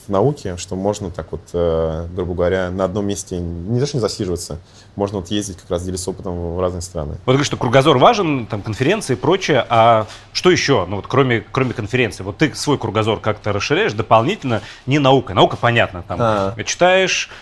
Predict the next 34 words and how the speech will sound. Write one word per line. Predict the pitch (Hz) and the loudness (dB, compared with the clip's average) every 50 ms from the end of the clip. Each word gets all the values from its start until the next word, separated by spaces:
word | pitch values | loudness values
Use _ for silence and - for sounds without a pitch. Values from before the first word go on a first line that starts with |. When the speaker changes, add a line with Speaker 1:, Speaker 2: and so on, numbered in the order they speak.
| - - | -16 -10
Speaker 2:
изучаешь, | - 117 104 101 110 107 - 143 147 156 156 156 - - | -8 -6 -4 -4 -4 0 2 4 4 6 4 2 0 -2
смотришь | - - 110 110 110 107 95 - - - | -4 -4 -4 -4 -4 -4 -6 -8 -6 -4
на | 104 104 104 104 104 104 104 104 | 0 0 2 2 2 2 2 2
рабочие | 110 107 110 110 107 107 | 2 0 0 0 0 0
Speaker 1:
Ну, | 104 101 | 2 2
Speaker 2:
группы, | 95 92 92 104 | 2 0 -2 -2
которые | - 107 104 101 | -2 -2 0 0
Speaker 1:
конечно. | 107 123 147 190 | 2 2 2 2
Speaker 2:
есть. | 226 220 - - - - - - - | 0 -2 -6 -12 -20 -20 -20 -12 -6
А | - 117 | -4 -4
ш-, | - - - 160 | -4 -6 -12 -6
чем | - - 247 196 | -2 -2 -2 -2
ты | - 208 165 | 0 0 0
расширяешь? | 120 107 - - 117 110 95 92 107 | 2 0 -2 0 0 0 0 0 2
Вот | 110 123 123 | 2 2 2
читаешь | 123 - 196 - 135 | 4 4 4 6 6
Speaker 1:
YouTube, | 151 156 156 | 6 6 6
Speaker 2:
книги, | 160 170 160 143 | 4 2 2 2
Speaker 1:
Netflix, | 127 117 117 127 135 | 4 4 6 6 6
Speaker 2:
ютубчик, | 139 151 151 143 139 139 135 127 120 - - - | 6 6 6 6 6 6 6 4 2 -2 -2 0
да, | 135 127 | 2 4
что, | 120 | 4
Speaker 1:
книжки. | 120 123 120 151 135 110 135 139 | 4 4 4 2 2 2 2 2
Speaker 2:
что | 139 139 127 | 2 2 0
там? | - - 107 101 98 95 | 0 -2 -4 -4 -4 -4
Speaker 1:
Слушай, | - 139 151 147 131 | 0 2 2 4 4
ну, | 123 131 143 147 143 139 | 6 6 6 6 4 2
э, | 120 - - - - - - - 110 113 | 0 -2 -6 -14 -16 -12 -8 -4 -2 0
любой | 120 127 139 151 156 143 | 0 2 4 4 4 4
учёный | 135 - - 175 185 - 156 | 2 0 0 0 0 0 -2
с | 120 | -2
детства, | 113 110 127 151 151 - - 120 | 0 0 0 0 0 0 -6 -4
конечно, | - 117 120 123 - - 110 | -2 0 -2 -2 -2 -2 -4
мечтает. | 107 107 113 117 - - 131 123 117 104 | -4 -2 -4 -4 -2 0 2 2 2 2